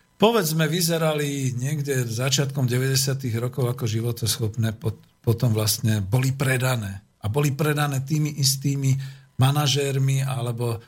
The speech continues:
stratili tí manažéri v nich vplyv, prišla zahraničná firma a podobne.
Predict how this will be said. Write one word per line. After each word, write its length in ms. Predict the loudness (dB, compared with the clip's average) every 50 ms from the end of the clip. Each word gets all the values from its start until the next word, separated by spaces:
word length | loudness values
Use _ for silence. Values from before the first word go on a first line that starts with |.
| _
stratili 560 | -2 -2 0 2 2 2 2 2 0 -2 -2
tí 160 | 0 0 0 0
manažéri 560 | 0 2 2 2 2 0 0 0 -2 -2 -2
v 140 | -2 -4 -4
nich 60 | -6 -10 -10
vplyv, 320 | -4 0 0 2 2 2 -2 -4 -8 -20 _ _ _ _ _ _ _ 2
prišla 400 | 4 4 4 4 2 2 0 0
zahraničná 640 | 0 0 0 0 0 -2 -2 -2 -2 -2 -2 -4 -4
firma 480 | -2 -2 0 0 0 0 -2 -2 -4
a 20 | -4
podobne. 420 | -2 -2 0 0 2 2 2 2